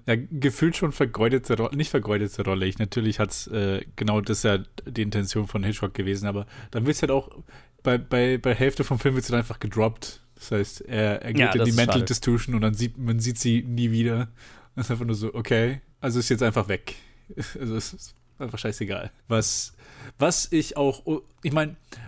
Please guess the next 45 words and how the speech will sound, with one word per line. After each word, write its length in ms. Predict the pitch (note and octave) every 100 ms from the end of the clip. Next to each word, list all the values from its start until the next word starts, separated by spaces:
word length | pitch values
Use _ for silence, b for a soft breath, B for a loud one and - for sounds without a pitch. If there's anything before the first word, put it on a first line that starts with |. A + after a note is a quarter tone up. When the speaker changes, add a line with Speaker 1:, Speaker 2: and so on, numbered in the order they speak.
| B
Speaker 1:
man 120 | C3
kann's 200 | G3+ G3
auch 160 | C#3+
so 140 | A2+ D#3
sehen, 180 | C#3 A#2
dass 140 | A2
er 80 | A#2
halt 200 | A2+ A2
so, 300 | A#2+ A2+ G#2+
keine 240 | - B2
Ahnung, 240 | A#2 G#2+ G#2
er, 320 | A2 A2+ - -
sie 200 | C3 C#3
war 80 | C3
halt 180 | B2+ A#2+
die, 100 | C#3+
die 140 | B2+ B2
ihm, 140 | A#2 A2 - _ -
die 60 | A2+
einzige, 340 | A#2+ A#2 A#2
die 80 | A#2
ihm 80 | A#2
irgendwie 320 | A2+ A2 A2 - _ _
Halt 440 | - A#2+ A#2 - -
geben 420 | B2+ A#2 A2+ A2+ - _ _ -
wollte. 540 | A2+ A2+ B2 D#3+ E3 D#3
Speaker 2:
Mhm. 60 |
Speaker 1:
Und 240 | C3+ A#2+ A#2
dann, 380 | A#2 A#2+ B2 -
nachdem 560 | D3 B2 A2 - A#2 A#2+
irgendwie 580 | A#2+ A2+ A2 A2+ A2+ A2+ -
er 220 | C#3 B2
so 200 | A#2+ G#2
halbwegs 380 | B2 - B2 -
wieder 80 |
auf 80 | A#2+
den 180 | - A#2
Beinen 260 | G#2+ A2+ B2
ist 160 | A#2
und 80 | A#2
quasi 280 | G#2+ A2+ A2
dann 300 | A2+ A2 G#2+
seine 200 | A2+ A2
neue 180 | A2 A#2+
Obsession 560 | A2 - A2 B2+ B2